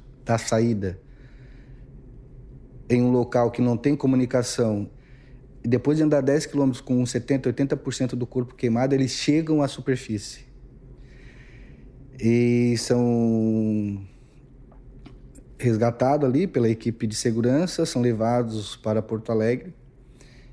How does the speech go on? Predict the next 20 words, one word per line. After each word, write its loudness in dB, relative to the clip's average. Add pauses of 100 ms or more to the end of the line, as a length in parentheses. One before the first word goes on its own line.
(120)
E 2
no 2
dia 2
do 2
acidente 0
tem 0
uma 4
manchete: 0 (1600)
"Mineiros 2
são 2
levados 2
com 0
vida 2
para 0
o 0
hospital." -2 (560)
Eles -14
estavam 0
praticamente -4
mortos. -6